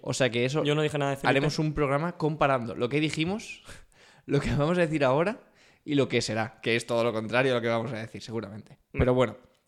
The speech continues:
Speaker 1: si quieres vamos a decir una porra, ¿vale? Empieza tú, Nicolás. Barcelona, Atlético de Madrid.
Speaker 2: Tres uno.
Speaker 1: Hostia, qué cerdo eres. Estás haciendo lo de la
Speaker 2: Que no, que de verdad
Speaker 1: Di-,
Speaker 2: lo
Speaker 1: di-,
Speaker 2: creo.
Speaker 1: di lo que pienses,
Speaker 2: Que
Speaker 1: de verdad.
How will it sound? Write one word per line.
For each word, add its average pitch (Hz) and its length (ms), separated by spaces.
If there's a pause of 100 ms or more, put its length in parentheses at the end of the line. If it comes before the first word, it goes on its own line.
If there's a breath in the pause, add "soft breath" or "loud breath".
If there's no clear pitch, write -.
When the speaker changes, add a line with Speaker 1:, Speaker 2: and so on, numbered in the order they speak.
Speaker 1:
si - 180
quieres 175 200
vamos 156 180
a 151 40
decir 165 300
una 143 260
porra, - 260
¿vale? 175 240 (1080)
Empieza 151 320
tú, 113 100
Nicolás. 113 420 (800 soft breath)
Barcelona, 165 720
Atlético 156 380
de 139 60
Madrid. 110 280
Speaker 2:
Tres 165 200
uno. 131 200 (1700)
Speaker 1:
Hostia, - 380
qué 117 80
cerdo 131 380
eres. 135 140
Estás 131 160
haciendo 151 220
lo 147 100
de 151 80
la 147 180 (160)
Speaker 2:
Que 151 140
no, 165 280
que 190 100
de 170 80
verdad 147 220
Speaker 1:
Di-, 175 40
Speaker 2:
lo 180 100
Speaker 1:
di-, 143 100
Speaker 2:
creo. 196 160
Speaker 1:
di 147 140
lo 196 100
que 214 100
pienses, 131 320
Speaker 2:
Que 117 60
Speaker 1:
de 120 60
verdad. 110 300